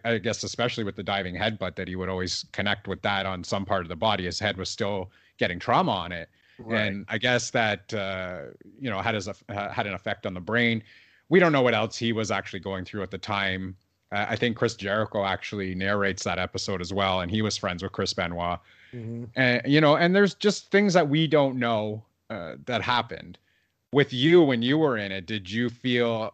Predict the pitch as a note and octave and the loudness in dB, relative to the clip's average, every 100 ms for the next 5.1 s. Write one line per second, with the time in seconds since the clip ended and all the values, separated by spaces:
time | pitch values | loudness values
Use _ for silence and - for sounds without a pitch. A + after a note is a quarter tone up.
0 | - A#2 G#2+ - G2+ A2 A2+ A2 G#2+ A2 | -8 -8 -8 -6 -4 0 2 2 2 0
1 | G#2 G2 - A#2 G#2 G#2+ G#2 G2 F#2+ A2+ | -2 -4 -2 -2 0 -2 -4 -6 -2 2
2 | A2 A2 G#2+ - F#2+ F#2 F#2 F#2 - _ | 2 2 -2 -4 -6 -6 -6 -8 -14 _
3 | - A#2 A2 - _ - C3+ D3+ - B2 | 2 2 2 -2 _ -14 -12 -12 -12 -10
4 | - D#3+ - - C#3+ D#3 C#3 C#3 D3+ C#3+ | -8 -2 0 2 2 2 2 2 4 4